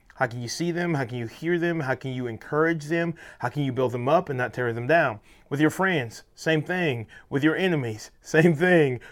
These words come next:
With your parents, if you're young, or even your parents, if your parents are getting older and older, love them like Christ. To your spouse, if you have one of those, love them like Christ. Be like Christ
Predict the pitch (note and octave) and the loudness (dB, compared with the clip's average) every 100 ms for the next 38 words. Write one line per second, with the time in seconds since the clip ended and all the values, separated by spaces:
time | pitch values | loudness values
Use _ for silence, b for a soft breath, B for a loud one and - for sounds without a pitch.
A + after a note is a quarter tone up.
0 | B C#3 C3+ E3+ - E3+ G3 E3+ B2 C#3 | B -4 2 0 4 4 4 2 2 -4
1 | B2 D#3 E3+ F3+ F#3+ D#3+ C3+ D3 E3 D#3 | -2 0 2 2 2 2 2 2 0 -2
2 | - E3+ E3 - - C#3 - B B - | -2 -2 -4 -4 -4 -4 -4 B B -6
3 | C#3+ D#3 D#3 D3 C3+ D#3 D#3 C3+ D#3 D#3+ | 0 2 0 -4 -4 -2 -2 -2 -2 -2
4 | D#3 F3 D#3+ B2+ - b b - B2+ D#3+ | -2 0 2 0 -2 b b -6 2 2
5 | F3 D#3+ F3+ F3+ E3 D3+ D3+ D3 - - | 2 0 0 0 0 4 4 4 -6 0
6 | D3+ C#3+ A2+ - - G3 F3+ E3 - F3+ | 2 4 2 -6 -6 -2 0 0 -2 4
7 | F#3+ E3 - - B B C3 D#3 D#3+ E3+ | 6 6 4 -8 B B 2 4 6 4
8 | E3+ F3 G3 F#3+ D3+ A#2 B B - C3+ | 0 4 4 4 2 -2 B B 2 4
9 | F3 F#3+ E3+ D3 E3 E3+ E3+ D#3 D3 D#3 | 6 4 0 -2 -2 -2 -2 2 4 4
10 | D3+ - - D#3 C#3 B2+ B2 E3 F#3+ F#3 | 2 -2 4 6 4 -2 -6 -4 -2 2
11 | F3 E3 D#3+ - - D#3 D3 - | 6 6 6 -4 4 4 4 0